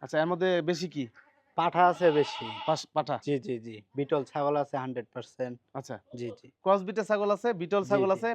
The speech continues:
Speaker 1: পাঠা আছে কিছু, অল্প বয়সী পাঠা, ক্রস বিটের হান্ড্রেড পার্সেন্ট। সব মিলিয়ে দেখাবো। ওনার ঠিকানাটা হচ্ছে নাটোর জেলা সদরের লক্ষ্মীপুর ওষুধি গ্রাম, যেটা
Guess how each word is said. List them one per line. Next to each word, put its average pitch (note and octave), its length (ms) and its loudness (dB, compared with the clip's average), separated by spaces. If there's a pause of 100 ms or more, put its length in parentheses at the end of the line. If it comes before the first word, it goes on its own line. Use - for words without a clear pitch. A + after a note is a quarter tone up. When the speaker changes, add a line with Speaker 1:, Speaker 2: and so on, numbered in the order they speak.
Speaker 1:
পাঠা F3+ 280 2
আছে G3 180 2
কিছু, F#3 280 -8
অল্প F#3+ 240 2
বয়সী E3+ 320 -2
পাঠা, F3 240 -2
ক্রস F3 240 -2
বিটের E3 260 -4
হান্ড্রেড D3+ 280 -2
পার্সেন্ট। D#3+ 280 -12 (340)
সব A#3+ 280 8
মিলিয়ে A#3 280 2
দেখাবো। G#3+ 300 0 (260)
ওনার G#3+ 220 4
ঠিকানাটা A3 320 0
হচ্ছে A3 240 0
নাটোর G3+ 540 4
জেলা F#3 280 4
সদরের F#3 440 -2 (540)
লক্ষ্মীপুর A3 600 0 (340)
ওষুধি A3 320 0
গ্রাম, F3+ 220 2
যেটা A#2+ 180 -8